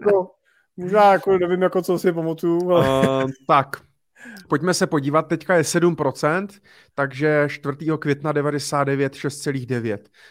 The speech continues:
Speaker 2: byla repo sazba. Eh, to nám vlastně soustavně po té transformaci v devadesátkách, tak nám to pak vlastně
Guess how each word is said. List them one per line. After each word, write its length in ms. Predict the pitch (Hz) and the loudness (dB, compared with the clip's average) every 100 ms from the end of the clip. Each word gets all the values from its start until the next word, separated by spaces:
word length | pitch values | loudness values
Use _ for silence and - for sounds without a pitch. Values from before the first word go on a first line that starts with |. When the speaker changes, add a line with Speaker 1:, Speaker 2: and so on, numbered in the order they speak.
| _ | _
Speaker 2:
byla 340 | 123 113 107 101 | -8 -4 -4 -6
repo 320 | 117 113 113 | -10 -10 -12
sazba. 460 | - 117 117 113 110 _ _ _ - | -12 -12 -6 -6 -6 _ _ _ -10
Eh, 280 | 113 113 110 | -6 -4 -4
to 100 | 135 | -2
nám 160 | 135 135 | 0 0
vlastně 240 | 131 143 | -2 -4
soustavně 460 | 143 127 143 135 135 | -4 -4 -2 -2 -4
po 120 | 131 | -4
té 140 | 135 | -6
transformaci 680 | 127 123 - 143 139 131 139 | -6 -6 -4 -4 -4 -6 -6
v 40 | 123 | -4
devadesátkách, 680 | 123 123 117 127 120 123 113 | -2 -4 -4 -6 -4 -8 -10
tak 140 | 117 | -10
nám 160 | 120 120 | -10 -10
to 100 | 117 | -6
pak 200 | 113 - | -6 -6
vlastně 340 | 113 127 | -8 -8